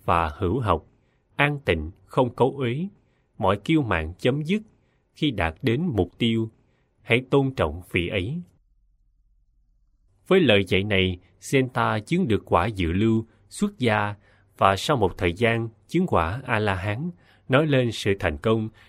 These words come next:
Ngài tuyên bố chánh trí của Ngài. Bốn trăm hai mươi ba. Ta say đắm tự kiêu, với sanh chủng, tài sản, kể cả với quyền lực, địa vị và dung sắc, ta sống kiêu mạn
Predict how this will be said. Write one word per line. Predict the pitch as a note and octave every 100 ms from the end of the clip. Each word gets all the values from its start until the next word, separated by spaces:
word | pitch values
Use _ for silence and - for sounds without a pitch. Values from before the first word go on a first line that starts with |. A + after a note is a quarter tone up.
| _
Ngài | A2+ G#2 G2+
tuyên | - C3+
bố | C3 C#3 F3
chánh | C#3+ D3
trí | D#3+
của | E3+ B2+
Ngài. | A2+ F#2 D2+ D2 _ _ _ _ _ _ _ _ _ _ _ _ _ _ _
Bốn | B2+ C3 F3
trăm | C#3 A2
hai | G2 A2
mươi | G#2
ba. | G#2 G2 F#2+ F#2+ - _ _ _ _ _ _ _ _ _ _ -
Ta | C#3 C#3 C#3
say | - D3
đắm | C#3 D#3 G3+
tự | G#2 F2+ F2+
kiêu, | C3 B2+ B2+ C3 _ _ _ _ -
với | F3+
sanh | - D3 C3+
chủng, | A#2 F2 C#3 -
tài | G2+ F2
sản, | E2+ F#2+ D#2+ C3+ D#3 _ _ _ _
kể | A#2 C3+ -
cả | F2+ F#2+ -
với | F3
quyền | A2 F2 F2
lực, | F2+ F2 _ _ _ _ _
địa | G#2+ F#2+ G2
vị | - F2 E2+ -
và | F2
dung | E2+ A#2
sắc, | - F#3 F#3 _ _ _ _ -
ta | D3
sống | D3 D3+ E3+ G#3
kiêu | D3 C3+
mạn | G2 F2